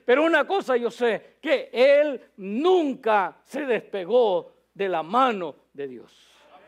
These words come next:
O una cosa que Daniel nunca podía quitar de su corazón era su fe. Y sabes que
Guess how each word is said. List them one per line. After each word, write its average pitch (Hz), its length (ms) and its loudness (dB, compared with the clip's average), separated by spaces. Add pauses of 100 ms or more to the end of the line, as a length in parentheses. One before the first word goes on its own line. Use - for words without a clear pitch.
(2750)
O 254 180 2
una 262 220 0
cosa 262 400 0
que 247 100 -2
Daniel 233 500 -2
nunca 262 360 -6
podía 233 420 -4
quitar 190 580 -6 (540)
de 165 100 -12
su 147 160 -18
corazón 147 460 -16
era 143 160 -18
su 131 140 -20
fe. - 280 -20 (1000)
Y 202 100 -14
sabes 262 340 2
que 233 460 -2